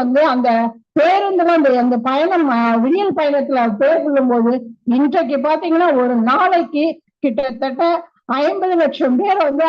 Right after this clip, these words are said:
அத ப-, பஸ்கள்ல பயணம் செய்கின்ற ஒரு நிலையை வந்து உருவாக்கி இருக்காங்க. இது அவர்களுக்கு எந்த அளவுக்கு பயனுள்ளதா இருக்கும் போது வந்து ஒவ்வொரு கூட்டத்துல நம்ம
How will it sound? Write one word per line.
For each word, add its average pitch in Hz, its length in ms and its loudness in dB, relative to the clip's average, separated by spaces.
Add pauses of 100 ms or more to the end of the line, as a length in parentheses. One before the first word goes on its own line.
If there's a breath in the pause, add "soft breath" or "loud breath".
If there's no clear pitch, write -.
அத 233 180 -2 (400)
ப-, 233 320 0 (140)
பஸ்கள்ல 285 420 -2 (100)
பயணம் 320 400 2
செய்கின்ற 240 520 0
ஒரு 220 100 0 (100)
நிலையை 320 360 0
வந்து 262 260 -2
உருவாக்கி 247 460 -4
இருக்காங்க. 202 340 -6 (380 loud breath)
இது 285 200 2
அவர்களுக்கு 262 460 -2 (100)
எந்த 302 200 0
அளவுக்கு 359 340 -2 (100)
பயனுள்ளதா 311 480 2 (100)
இருக்கும் 285 320 -4
போது 277 220 2
வந்து 285 180 -2 (420 loud breath)
ஒவ்வொரு 403 400 0
கூட்டத்துல 330 420 0
நம்ம 262 180 -6